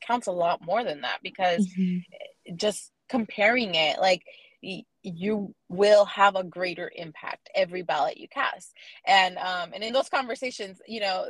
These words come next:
Speaker 1: somehow I would get all the señores and señoras to say, like, "Oh, yes, I'm gonna get all my, my neighbors to go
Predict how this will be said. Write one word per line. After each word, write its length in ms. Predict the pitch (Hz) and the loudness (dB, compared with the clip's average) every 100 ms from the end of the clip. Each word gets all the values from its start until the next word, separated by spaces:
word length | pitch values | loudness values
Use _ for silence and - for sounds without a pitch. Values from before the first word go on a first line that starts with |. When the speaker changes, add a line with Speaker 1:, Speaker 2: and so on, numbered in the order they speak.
| 208 | -8
Speaker 1:
somehow 360 | - 277 311 262 | -2 -2 0 -2
I 40 | |
would 180 | 240 226 | -2 -2
get 100 | 220 | 0
all 100 | 214 | 0
the 80 | 214 | 0
señores 480 | 226 202 185 185 190 | -4 -8 -8 -6 -6
and 120 | 202 | -8
señoras 380 | 190 175 170 175 | -12 -8 -6 -6
to 80 | 185 | -10
say, 140 | 175 165 | -8 -6
like, 140 | 160 196 | -4 -4
"Oh, 100 | 247 | -6
yes, 300 | 254 262 226 | -6 -10 -8
I'm 100 | 214 | -8
gonna 180 | 208 208 | -6 -4
get 120 | 208 | -2
all 120 | 214 | -2
my, 360 | 208 202 175 151 - | -2 -4 -6 -8 -14
my 120 | 190 180 | -12 -6
neighbors 520 | 202 214 190 185 - | -4 -4 -6 -8 -12
to 60 | 185 | 0
go 280 | 185 180 | 2 4